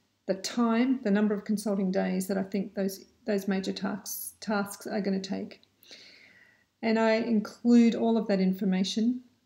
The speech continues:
in my consultancy proposal, and it's on that basis that I estimate the costs, and I, of course, will add any appropriate on-costs, G S T, et cetera. Um, so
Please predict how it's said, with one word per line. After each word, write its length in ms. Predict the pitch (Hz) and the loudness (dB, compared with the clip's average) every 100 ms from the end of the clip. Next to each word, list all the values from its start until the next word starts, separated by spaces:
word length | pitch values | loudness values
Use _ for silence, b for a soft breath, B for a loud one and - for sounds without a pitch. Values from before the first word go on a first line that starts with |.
| - - | -20 -6
in 420 | 214 196 190 196 | 2 4 4 4
my 140 | 190 | 2
consultancy 640 | 185 214 202 196 190 214 196 | 0 -2 -2 -2 -2 -4 -6
proposal, 460 | 196 - 202 220 | -6 -4 -2 0
and 100 | 196 | -2
it's 140 | 202 208 | -2 0
on 160 | 190 | 2
that 260 | 196 226 - | 2 2 -2
basis 440 | 196 202 208 196 | -4 -4 -6 -4
that 180 | - 190 | -2 -2
I 180 | 143 202 214 | -2 -6 -6
estimate 440 | 196 - 196 202 | -6 -2 -2 -4
the 60 | 196 | -10
costs, 720 | - 240 269 - - - - b b b | -6 -4 -4 -6 -14 -16 -18 b b b
and 160 | 214 190 | 0 2
I, 100 | 185 | 2
of 200 | 185 - | -2 -2
course, 300 | 202 190 190 | -2 -2 -4
will 100 | 190 | -4
add 160 | 190 | -2
any 260 | 190 190 190 | 0 0 0
appropriate 540 | 190 196 190 208 196 - | -2 -6 -4 -4 -6 -6
on-costs, 800 | 190 185 - 190 190 - - - | -6 -6 -6 -6 -6 -10 -12 -14
G 160 | 214 196 | -8 -6
S 140 | 196 | -6
T, 240 | - 202 - | -6 -6 -6
et 100 | - | -4
cetera. 380 | 233 233 190 - _ _ _ _ _ _ - B B B B B B B | -6 -4 -8 -10 _ _ _ _ _ _ -20 B B B B B B B
Um, 440 | 247 233 233 240 - | 0 4 4 2 -4
so 640 | - - 285 269 262 262 | -6 0 4 6 4 2